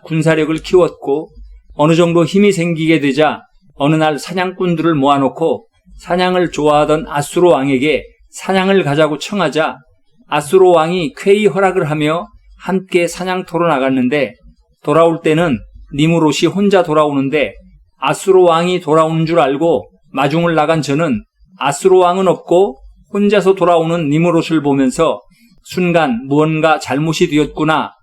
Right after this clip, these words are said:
하는 생각이 머리를 스쳐 지나가게 되었습니다. 그리고 자신이 마치 아수르 왕인 양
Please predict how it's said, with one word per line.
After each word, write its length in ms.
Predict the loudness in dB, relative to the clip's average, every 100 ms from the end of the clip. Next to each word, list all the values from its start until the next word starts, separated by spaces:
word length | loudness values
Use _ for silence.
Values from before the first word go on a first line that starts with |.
| _
하는 240 | -6 -2 -2
생각이 680 | -2 0 2 2 0 -2 -8 _ -20 -2
머리를 420 | 2 2 0 -4
스쳐 360 | -6 -6 0 0
지나가게 680 | 2 0 -2 0 -2 -2 -2
되었습니다. 580 | -2 0 -2 -4 -6 -14 _ _ _ 0
그리고 300 | 2 4 4
자신이 500 | 2 0 2 2 2
마치 420 | 0 0 0 2
아수르 400 | 0 0 2 4
왕인 480 | 4 2 0 0 0
양 280 | -2 -6